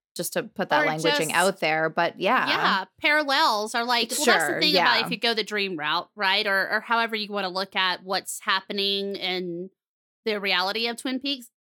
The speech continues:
Speaker 2: In your dreams, you, you s-, you see somebody in your dreams and you think you've made 'em up, when in reality, you've seen that face somewhere before.
Speaker 1: Right.
Speaker 2: And it just changes a little in your dream. So, like,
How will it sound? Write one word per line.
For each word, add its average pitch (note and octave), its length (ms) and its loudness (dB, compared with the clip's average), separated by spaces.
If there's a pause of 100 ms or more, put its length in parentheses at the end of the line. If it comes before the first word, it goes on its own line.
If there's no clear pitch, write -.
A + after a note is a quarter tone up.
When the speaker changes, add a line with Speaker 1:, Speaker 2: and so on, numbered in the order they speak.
(300)
Speaker 2:
In D#4 180 2
your F4 140 4
dreams, B3 840 -2
you, B3 720 -6 (640)
you A3+ 140 -4
s-, - 180 -4
you B3 160 -2
see C4+ 300 -2
somebody C4+ 380 2
in A#3 80 -2
your G#3+ 100 0
dreams A3 320 -2
and A3 100 -2
you G#3 80 -2
think A3 180 -4
you've G#3 140 -6
made G3+ 140 0
'em G3 160 -2
up, F#3 240 2
when G#3+ 140 -2
in G#3 100 -4
reality, G3+ 480 2
you've G3+ 220 -4
seen A3 240 -4
that G3+ 180 -2
face G3+ 320 -2
somewhere G3+ 380 -2
before. G3 280 -2
Speaker 1:
Right. G3+ 380 0 (880)
Speaker 2:
And A#3 160 2
it - 160 -6
just A#3 200 -4
changes A3+ 440 -2
a A3+ 40 -6
little G#3 260 0
in G3 100 -2
your G3 100 -2
dream. F#3+ 460 -2
So, C4+ 160 0
like, B3 340 0